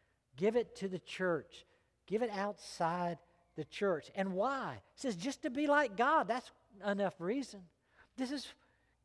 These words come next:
God. Just to be like David. That's enough reason. Let's do it. Let's be good at being a blessing to others. Realizing there are some who say, "I don't want it." They resist it.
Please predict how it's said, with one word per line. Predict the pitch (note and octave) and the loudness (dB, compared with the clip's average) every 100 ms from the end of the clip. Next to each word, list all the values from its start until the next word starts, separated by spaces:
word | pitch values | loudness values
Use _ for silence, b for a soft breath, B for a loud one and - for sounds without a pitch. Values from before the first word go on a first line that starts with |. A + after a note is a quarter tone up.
| A#2+ | -4
God. | F3+ B3 C4+ F3 A#2 _ b - | -2 0 -2 -6 -14 _ b 0
Just | B3 - | 0 0
to | A#3+ | -2
be | C#4+ C#4+ | 2 6
like | C4+ A#3 E3+ C#3+ | 6 6 0 2
David. | A#3 D#4 B3 C#3+ - b b C3 | 4 4 2 -2 -8 b b 2
That's | B3 C#4 - | 2 2 -2
enough | B3+ C4 A#3+ | -2 0 0
reason. | B3+ C4+ A#3+ - A#2 - _ _ _ _ _ - | 0 -2 -2 -8 -16 -18 _ _ _ _ _ -8
Let's | A#3 - | -8 -8
do | E3 G3+ A#3 | -2 2 4
it. | C#3+ | 4
Let's | G3 G3 | 2 -2
be | E3 E3 G#3+ D#3 A#2+ A2+ | -6 -2 -2 -2 -12 -2
good | G3 A#3+ | 6 6
at | F#3 C3+ C#3 | 6 0 -4
being | G3+ G3 E3 | -2 -2 -4
a | |
blessing | C3+ C#3 E3 E3+ - E3 D3+ b b b _ | -6 -4 -2 -4 -6 -12 -12 b b b _
to | C#3+ | -4
others. | C#3+ C#3+ A2 - - b b b _ | -2 -2 -6 -18 -20 b b b _
Realizing | C#3+ A3 C#4+ A#3 A#3 G#3 B3+ G#3+ - - D3+ | 0 4 6 6 4 2 -6 -6 -14 -16 -4
there | E3+ | -2
are | |
some | E3+ G#3 G#3+ | 0 2 2
who | G3 | 0
say, | G3+ | -2
"I | D3 D#3+ | 2 6
don't | F#3 F#3+ F3+ | 6 4 2
want | G3+ A#3 G3 | 2 2 0
it." | - _ _ _ | -6 _ _ _
They | C#3 E3 | 0 2
resist | F#3 E3 G#3+ A#3 - | 2 0 2 0 0
it. | F#3+ F#3 | -4 -4